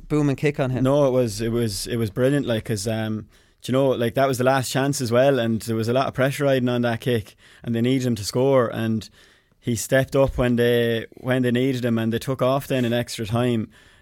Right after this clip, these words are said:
Speaker 2: The, the goal, I'm not sure what the wing forward's name that got the goal in extra time, but it was a brilliant finish into the corner as well, and they took off from there. And, like, the Ulster Championship, it's, it's fairly exciting this year, isn't it? Like, between Glen going well and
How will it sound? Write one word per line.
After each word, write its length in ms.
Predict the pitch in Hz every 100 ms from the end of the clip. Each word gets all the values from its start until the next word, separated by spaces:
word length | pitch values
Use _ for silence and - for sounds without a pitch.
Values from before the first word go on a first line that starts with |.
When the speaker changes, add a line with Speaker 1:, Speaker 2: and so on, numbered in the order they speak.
| _
Speaker 2:
The, 180 | 120 110
the 140 | 110
goal, 360 | 113 135 135 123
I'm 120 | 110
not 140 | 143
sure 140 | 143 151
what 200 | 151 160
the 280 | 139 135 127
wing 160 | 131 127
forward's 340 | 139 131 120
name 120 | 120
that 60 | 113
got 120 | 117
the 40 |
goal 160 | 117 123
in 80 | 120
extra 300 | 117 - 123
time, 100 | 117
but 80 | 107
it 40 |
was 120 | 101
a 60 | 104
brilliant 400 | 98 127 135 117
finish 320 | 127 120 117
into 160 | 113 113
the 60 |
corner 360 | - 123 123 113
as 140 | 107
well, 300 | 117 120 113
and 280 | 110 107 - - - - - _
they 120 | 113
took 260 | 135 127
off 240 | 127 131 123
from 220 | 120 113
there. 260 | 120 135 123
And, 280 | 113 104
like, 300 | - 117 - - - - _ -
the 100 | 131
Ulster 220 | 151 147
Championship, 420 | 143 170 147 135
it's, 260 | 135 123 -
it's 180 | 143 -
fairly 240 | 165 185
exciting 360 | 160 165 190 165
this 200 | 160 147
year, 140 | 123
isn't 160 | 131 160
it? 100 | 143
Like, 140 | 123
between 460 | 123 135 123 123 113
Glen 320 | 127 131 131
going 280 | 123 123 120
well 360 | 123 123 123
and 320 | 117 113 107